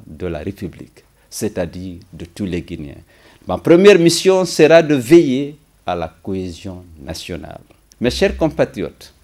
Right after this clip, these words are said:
tant que les Guinéens seront divisés par catégories ethniques, opposés les unes aux autres, comme le pouvoir actuel l'a favorisé,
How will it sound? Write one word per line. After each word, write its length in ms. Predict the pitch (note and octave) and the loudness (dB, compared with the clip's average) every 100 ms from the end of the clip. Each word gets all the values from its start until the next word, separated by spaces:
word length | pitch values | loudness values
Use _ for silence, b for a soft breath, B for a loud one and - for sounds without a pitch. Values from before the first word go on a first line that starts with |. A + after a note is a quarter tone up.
| b b - | b b -4
tant 220 | D3+ D#3 | 0 0
que 180 | D#3+ C3+ | -2 -4
les 180 | G#2+ F#2 | -2 -4
Guinéens 480 | E2+ A2+ A#2 A#2 | -4 -2 -2 -4
seront 420 | A2+ - G2 E2+ D2+ | -6 -6 -6 -6 -10
divisés 500 | - E2 F2 D2+ D#2+ - _ _ b b - | -12 -12 -12 -12 -12 -14 _ _ b b -12
par 160 | F2+ - | -12 -8
catégories 640 | - A#2+ - G2+ G#2+ A2+ A2 - | -4 -4 -2 -4 -4 -6 -8 -10
ethniques, 540 | G#2 G2 E2 - - b b b | -8 -6 -8 -10 -20 b b b
opposés 680 | B2 A#2+ B2 A#2+ G#2+ B2+ B2 | -4 -4 -8 -6 -6 -4 -4
les 300 | A2 F#2+ B2 | -2 -6 -6
unes 140 | A#2+ - | -6 -6
aux 240 | G#2+ G2 | -8 -6
autres, 260 | G2+ E2 - b b b | -8 -8 -14 b b b
comme 260 | C3 C3 B2+ | 0 2 0
le 100 | A2 | -4
pouvoir 380 | - A2+ B2 | -6 0 2
actuel 540 | A2 - - B2+ A2+ G#2 | 2 0 -4 -2 0 0
l'a 100 | F2 | -4
favorisé, 720 | - B2+ A#2+ B2 F#2+ D#2+ D#2 | 0 0 2 0 -2 -6 -12